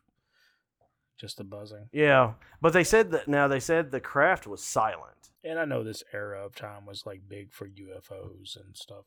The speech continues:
Speaker 1: but I just, I don't know. Something tells me that something happened. And for her, like, don't get me wrong, she's clearly a, a, an incredibly intelligent woman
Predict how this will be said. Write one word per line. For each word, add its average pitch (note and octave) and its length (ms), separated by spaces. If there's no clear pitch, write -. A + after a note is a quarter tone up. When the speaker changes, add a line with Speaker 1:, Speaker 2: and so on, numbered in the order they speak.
Speaker 1:
but - 160
I C3 80
just, - 340
I G#2 40
don't G#2 180
know. G#2+ 160
Something A#2+ 420
tells A2+ 360
me G2+ 160
that G2+ 160
something B2 580
happened. G#2 600
And C3 200
for B2 180
her, C3+ 720
like, A2+ 240
don't D3 140
get A#2 80
me G#2 60
wrong, A2 500
she's G#2 340
clearly B2 880
a, G2+ 60
a, A2 160
an G#2 80
incredibly A2 480
intelligent A2 560
woman G#2+ 440